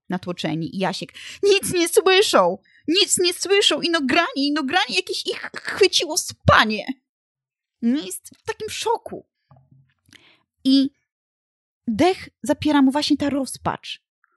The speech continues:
Strach i groza obejmują go, tego Jaśka, okrutnie, martwotą. On się słania, skuli się ku ziemi,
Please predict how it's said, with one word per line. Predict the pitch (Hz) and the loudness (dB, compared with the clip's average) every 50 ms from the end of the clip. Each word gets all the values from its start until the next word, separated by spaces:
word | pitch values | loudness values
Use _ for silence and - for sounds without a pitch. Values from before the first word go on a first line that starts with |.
| _ _ | _ _
Strach | - - - - 294 294 277 - - | -12 -6 -2 2 2 2 2 0 -2
i | 262 233 | -4 -2
groza | - 269 320 311 320 277 233 214 | 0 2 4 4 4 2 0 -2
obejmują | 220 208 247 269 247 233 269 320 339 277 233 196 190 | -2 0 2 2 4 4 4 2 2 2 2 2 2
go, | 208 - 165 143 101 170 - _ _ _ _ | 0 -2 -2 -2 -4 -8 -14 _ _ _ _
tego | - 214 202 247 | -6 -2 0 0
Jaśka, | 254 269 254 233 220 - - _ - 170 - 170 - _ _ _ | 2 2 0 -2 -2 -6 -8 _ -10 -10 -10 -10 -14 _ _ _
okrutnie, | - 190 - - 254 285 254 - - - 196 165 156 160 | -18 -14 -8 -4 -4 -4 -4 -4 -6 -6 -6 -4 -6 -6
martwotą. | 175 190 202 - - - - 269 269 262 - - 160 147 - - _ _ _ _ _ _ _ _ _ _ _ _ _ _ | -8 -10 -10 -12 -12 -10 -6 -6 -6 -6 -6 -8 -8 -8 -10 -12 _ _ _ _ _ _ _ _ _ _ _ _ _ _
On | - 240 | -2 0
się | 262 - 254 | 0 0 0
słania, | - - - 254 277 247 214 208 196 185 180 185 196 | -2 -6 -4 -4 -2 -2 -4 -4 -6 -6 -6 -6 -6
skuli | - - - - - - - - 285 247 | -8 -12 -12 -14 -16 -8 -2 0 0 0
się | 240 - 247 | 0 -2 -6
ku | _ - 226 | _ -6 -6
ziemi, | 196 190 240 226 214 214 214 208 208 208 | -4 -4 -4 -2 -2 -2 -2 -2 -4 -6